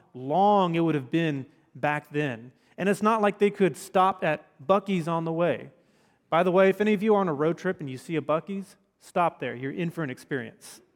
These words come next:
But it was a long, difficult journey. And some of those people on that trip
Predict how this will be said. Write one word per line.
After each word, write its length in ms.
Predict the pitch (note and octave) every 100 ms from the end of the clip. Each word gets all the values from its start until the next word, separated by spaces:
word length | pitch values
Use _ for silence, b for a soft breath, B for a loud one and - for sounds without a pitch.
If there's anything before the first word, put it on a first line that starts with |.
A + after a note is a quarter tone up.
| _ _ b b b b -
But 120 | A3
it 40 |
was 160 | D4 B3
a 60 |
long, 400 | G#3+ G3 A3+ C4
difficult 460 | B3 B3+ B3+ A3+ A3+
journey. 480 | E3 B3+ C4 C3 C3+
And 160 | G#3 A3+
some 240 | - D#4
of 80 | D4+
those 220 | B3 A#3+
people 360 | - C#4 A#3+ A#3
on 200 | G#3+ G#3
that 160 | G3
trip 500 | - D4 A3 - -